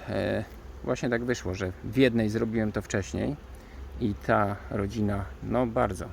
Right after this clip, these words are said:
bardzo już poszła do przodu, e, ten ulik i tutaj miejsca właściwie na tej ramce, e, pierwotnej, którą miały,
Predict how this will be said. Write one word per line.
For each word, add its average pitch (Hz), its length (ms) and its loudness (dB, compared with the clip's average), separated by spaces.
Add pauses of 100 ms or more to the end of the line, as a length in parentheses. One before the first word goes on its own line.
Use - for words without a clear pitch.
(140)
bardzo 123 320 2
już 104 320 -4 (440)
poszła 113 260 2
do 101 120 0
przodu, 101 400 0 (640)
e, 98 380 0
ten 107 200 2
ulik 101 280 2 (140)
i 107 420 4 (220)
tutaj 101 300 0
miejsca 101 360 2
właściwie 104 380 -2
na 101 160 2
tej 95 280 0 (400)
ramce, 107 560 0 (340)
e, 95 600 -4
pierwotnej, 101 500 0
którą 95 220 0
miały, 92 360 0